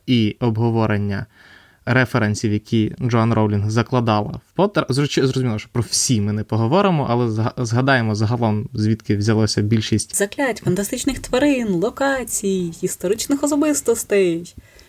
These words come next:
Speaker 1: Так.
Speaker 2: Ще чогось,
Speaker 1: І, і щ-,
Speaker 2: артефактів.
Speaker 1: ще, і ще чогось, так.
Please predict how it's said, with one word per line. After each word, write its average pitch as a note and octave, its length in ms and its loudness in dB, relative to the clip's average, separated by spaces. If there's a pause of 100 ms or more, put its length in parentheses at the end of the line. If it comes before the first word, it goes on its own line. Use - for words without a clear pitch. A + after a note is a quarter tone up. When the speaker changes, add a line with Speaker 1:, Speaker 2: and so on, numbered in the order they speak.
(540)
Speaker 1:
Так. - 280 -2
Speaker 2:
Ще C4+ 300 -8
чогось, G3 580 -2
Speaker 1:
І, C3 80 4
і C#3+ 40 6
щ-, - 180 -6
Speaker 2:
артефактів. C#4+ 880 -2
Speaker 1:
ще, D3 120 0
і C3 40 4
ще B2 280 0
чогось, G#2+ 440 -4
так. A2 200 -4